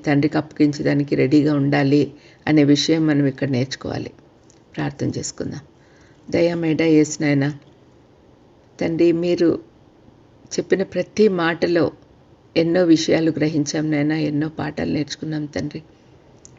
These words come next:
మరి మేము నేర్చుకున్న పాఠాలు మా హృదయాల్లో భ-, భద్రపరుచుకొని మా జీవితాల్లో అన్వయించుకుంటూ ఇతరులకు కూడా నేర్పించే భాగ్యం దయచేయమని యేసుక్రీస్తు నామమున వేడుకొంచున్నాను తండ్రి.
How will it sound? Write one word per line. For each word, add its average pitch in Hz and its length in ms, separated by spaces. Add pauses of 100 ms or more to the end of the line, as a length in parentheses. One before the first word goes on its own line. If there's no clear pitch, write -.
(120)
మరి 165 220
మేము 147 160
నేర్చుకున్న 156 440
పాఠాలు 160 520
మా 156 180
హృదయాల్లో 156 480
భ-, 143 200
భద్రపరుచుకొని 160 920 (920)
మా 165 60
జీవితాల్లో 175 560
అన్వయించుకుంటూ 170 680
ఇతరులకు 165 400
కూడా 160 160
నేర్పించే 156 520
భాగ్యం 143 480
దయచేయమని 143 640 (460)
యేసుక్రీస్తు 156 600
నామమున 147 220
వేడుకొంచున్నాను 147 720
తండ్రి. - 420